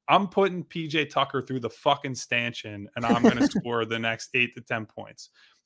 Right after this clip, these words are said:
Speaker 1: And that, to me, is the difference between Jokic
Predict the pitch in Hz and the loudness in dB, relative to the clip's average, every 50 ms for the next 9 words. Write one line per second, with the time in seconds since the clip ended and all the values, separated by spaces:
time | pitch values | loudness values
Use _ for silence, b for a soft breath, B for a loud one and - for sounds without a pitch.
0 | _ - 147 143 156 165 170 185 202 196 - - 175 170 170 170 165 160 151 135 | _ 2 2 4 6 8 8 8 8 6 2 -4 -2 0 2 4 4 4 2 0
1 | - - 147 131 - 143 147 147 - - 135 123 117 - - 131 117 - - 120 | -2 -6 -6 -4 0 0 0 0 0 -4 -6 -6 -6 -10 -12 -16 -14 -12 -10 -10
2 | 120 117 113 113 110 107 110 - _ _ _ _ _ _ _ - 127 123 135 135 | -8 -6 -4 -4 -6 -6 -10 -14 _ _ _ _ _ _ _ 0 2 2 2 2
3 | 139 135 131 120 113 113 - - - | 2 2 2 2 0 0 -4 -10 -14